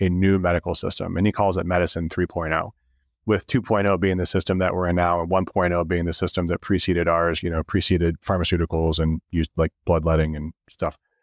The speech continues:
And so we're in, you know, our traditional model is two point oh, and he sees this three point oh, and he sees the way that I imagine that he treats patients and the way that I treat patients as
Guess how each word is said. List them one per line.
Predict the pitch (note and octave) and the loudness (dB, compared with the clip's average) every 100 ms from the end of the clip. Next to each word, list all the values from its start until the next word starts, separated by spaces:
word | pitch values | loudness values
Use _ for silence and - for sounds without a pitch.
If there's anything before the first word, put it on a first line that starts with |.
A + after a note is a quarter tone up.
| _ _ _ | _ _ _
And | A#2 G#2+ | 0 2
so | A#2 A2 | 2 2
we're | A2 B2+ C#3 | 2 2 4
in, | B2+ A2+ - _ - | 2 -2 -6 _ 0
you | |
know, | A2 | 2
our | G#2 | 2
traditional | D3 D3 C#3 A2 | 2 0 2 2
model | G2+ G2 F#2 | 2 2 0
is | |
two | - G2+ | -2 -2
point | F#2+ F2+ | -2 -2
oh, | F2+ F2 | 0 0
and | F2 E2+ | -2 -2
he | G2 | -2
sees | - G2 F2 | -2 -2 -2
this | F2 - | -4 -6
three | F2+ F2 | -8 -8
point | - F2 | -6 -4
oh, | E2+ E2+ F2 | -4 -4 -4
and | G2 F#2 F#2 F2+ - | -2 -2 -2 -4 -6
he | - A#2+ | 0 0
sees | - A2+ G#2 G2+ F#2 - _ _ - | 0 2 2 0 -4 -12 _ _ -4
the | A2 | 0
way | A2 A2 G#2 | 2 2 4
that | G2 F#2 - - | 4 2 0 0
I | |
imagine | G2 G#2 G#2 G2 F#2 | 2 2 0 -2 -2
that | F2+ | 0
he | G2+ | 0
treats | - F#2 | 0 -2
patients | - F#2 - F2+ E2+ | 0 -2 0 -2 -2
and | F2+ | -2
the | |
way | F2+ | -2
that | F2 | -2
I | F#2 F2+ | -2 -2
treat | - - | -2 -2
patients | F2+ F2 E2+ E2 | -2 -2 -4 -6
as | F2 F2 F2 | -2 -2 -2